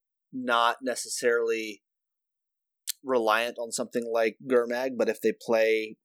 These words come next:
four or five Delve creatures even, as maybe half their threats, it can still be worth it to play the Leyline plan. And I sort of think the same thing here when you have some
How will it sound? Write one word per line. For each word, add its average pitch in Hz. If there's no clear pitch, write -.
four 117
or 107
five 113
Delve 117
creatures 123
even, 135
as 107
maybe 110
half 117
their 117
threats, 120
it 117
can 117
still 123
be 113
worth 107
it 104
to 104
play 107
the 98
Leyline 101
plan. 98
And 110
I 120
sort 160
of 160
think 139
the 117
same 123
thing 117
here 120
when 123
you 135
have 127
some 131